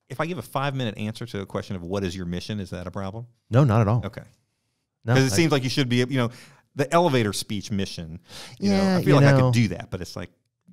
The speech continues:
Speaker 1: you
Speaker 2: Uh,
Speaker 1: wanna unpack
Speaker 2: you're a
Speaker 1: it. This is a
Speaker 2: storyteller.
Speaker 1: long form, uh,
Speaker 2: I was gonna say,
Speaker 1: interview,
Speaker 2: you're
Speaker 1: right?
Speaker 2: a storyteller. I'm a storyteller. I appreciate what you're
Speaker 1: Okay.
Speaker 2: saying. You know, Dave might want us to <laughs> have it down to, like, three words or
Speaker 1: Right.
Speaker 2: something. I don't know. But no, I, I, I think that's awesome, and it's certainly commendable. And, and, um,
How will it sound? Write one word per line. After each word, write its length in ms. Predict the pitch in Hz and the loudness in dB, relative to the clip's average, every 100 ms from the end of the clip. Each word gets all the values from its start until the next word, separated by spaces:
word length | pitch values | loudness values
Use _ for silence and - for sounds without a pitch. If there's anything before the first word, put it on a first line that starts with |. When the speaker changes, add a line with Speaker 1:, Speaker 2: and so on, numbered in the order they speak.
| - 160 | -14 -6
Speaker 1:
you 80 | 160 | -4
Speaker 2:
Uh, 20 | |
Speaker 1:
wanna 180 | 139 92 | -2 -4
unpack 220 | 87 131 | -6 2
Speaker 2:
you're 120 | 151 | 4
a 20 | |
Speaker 1:
it. 20 | 147 | 4
This 40 | |
is 20 | |
a 20 | - | 4
Speaker 2:
storyteller. 440 | 120 104 113 104 | 2 4 4 4
Speaker 1:
long 220 | 110 107 | 2 0
form, 400 | 104 92 82 80 - | -4 -10 -12 -12 -2
uh, 60 | - | 4
Speaker 2:
I 80 | |
was 100 | 147 | 8
gonna 120 | 151 147 | 8 8
say, 120 | 131 | 8
Speaker 1:
interview, 260 | 104 123 | 6 4
Speaker 2:
you're 80 | 170 | 4
Speaker 1:
right? 60 | 175 | 4
Speaker 2:
a 0 | |
storyteller. 460 | - 151 139 139 135 | 4 2 4 2 2
I'm 180 | 120 127 | 4 4
a 40 | |
storyteller. 440 | 113 123 113 113 113 | 6 4 4 2 2
I 100 | 139 | 2
appreciate 440 | 117 - 107 107 98 | 2 2 -2 -2 -4
what 160 | 92 | -6
you're 60 | 90 | -6
Speaker 1:
Okay. 60 | - | -2
Speaker 2:
saying. 320 | 98 90 92 - | -2 -2 -8 -8
You 120 | 113 | -6
know, 140 | 95 | -4
Dave 280 | 95 104 101 | -4 -2 -2
might 160 | 98 92 | -2 -4
want 160 | 98 | -8
us 80 | 95 | -8
to 140 | - 120 | -2 -2
<laughs> 120 | - | 2
have 140 | 117 113 | 2 2
it 60 | 113 | 0
down 160 | 110 | 0
to, 60 | 104 | -2
like, 140 | 95 | -4
three 240 | - 110 104 | -6 -4 -2
words 320 | 98 92 - | -2 -6 -8
or 40 | |
Speaker 1:
Right. 100 | 98 98 | -8 -8
Speaker 2:
something. 180 | - | -10
I 140 | - - | -12 -12
don't 160 | - | -16
know. 120 | - - - 113 120 - - - - | -20 -20 -18 -14 -14 -16 -20 -6 0
But 100 | 143 | 4
no, 100 | 90 | 4
I, 160 | 92 - | 0 -2
I, 200 | 95 92 - | -8 -8 -6
I 60 | |
think 140 | 107 98 | -4 -4
that's 160 | 87 | -4
awesome, 300 | 95 98 - | -4 -6 -6
and 100 | 87 | -8
it's 100 | 82 - | -8 -6
certainly 280 | 90 85 | -6 -8
commendable. 580 | 82 87 87 82 87 95 | -10 -8 -6 -4 -4 -4
And, 180 | 78 78 - | -6 -12 -12
and, 280 | 82 80 | -12 -10
um, 240 | 80 80 | -12 -12